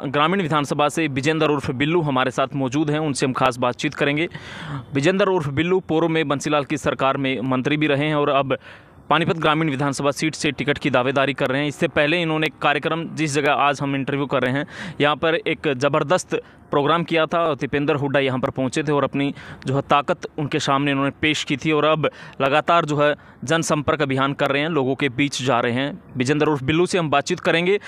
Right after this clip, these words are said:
सर, बहुत बहुत स्वागत आपका पंजाब केसरी में।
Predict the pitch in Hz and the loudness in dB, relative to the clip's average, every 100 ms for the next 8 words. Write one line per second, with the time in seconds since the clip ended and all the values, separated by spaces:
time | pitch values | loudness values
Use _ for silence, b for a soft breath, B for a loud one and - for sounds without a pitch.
0 | B B 175 160 147 160 151 147 156 147 | B B 0 0 0 0 0 0 0 0
1 | 147 131 - 139 123 120 - 139 139 139 | 0 -2 -2 -2 0 0 0 -2 -2 0
2 | 147 | -2